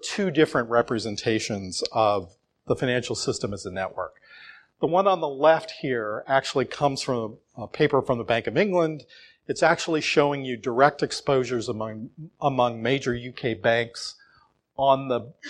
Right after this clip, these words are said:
on the eve of the crisis. This is a different kind of network. This is actually correlations among global equity sectors.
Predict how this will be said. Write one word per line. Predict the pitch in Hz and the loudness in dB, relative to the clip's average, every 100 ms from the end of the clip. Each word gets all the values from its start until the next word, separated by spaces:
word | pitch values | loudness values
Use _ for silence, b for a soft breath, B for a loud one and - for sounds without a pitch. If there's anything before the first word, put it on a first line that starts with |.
| - | -8
on | 139 135 135 127 | 2 4 4 0
the | 120 110 107 107 - _ | 0 0 0 -4 -10 _
eve | 156 151 | -6 0
of | 135 113 | 0 0
the | |
crisis. | - 147 120 - - - - - _ _ _ _ _ | -2 0 0 -2 -14 -16 -18 -20 _ _ _ _ _
This | 135 220 233 | 4 4 4
is | 185 | 2
a | 180 | 2
different | 127 120 175 196 185 - _ | 2 -2 0 2 0 -2 _
kind | - - 160 175 175 | -14 -4 -2 0 -2
of | 160 | 2
network. | 170 175 170 233 - _ _ _ _ | 0 2 0 0 -8 _ _ _ _
This | 143 156 | -2 0
is | 170 139 | 0 4
actually | 143 143 - 160 143 | 4 2 0 2 4
correlations | - - 185 175 165 143 156 - 156 147 | 2 -4 2 2 2 0 -2 -4 -6 -2
among | 151 135 131 | -2 -2 -4
global | 123 127 135 131 | 0 0 2 2
equity | 127 - 139 135 | 0 0 -2 -2
sectors. | - 139 - 160 180 - | -2 -2 0 -4 -4 -14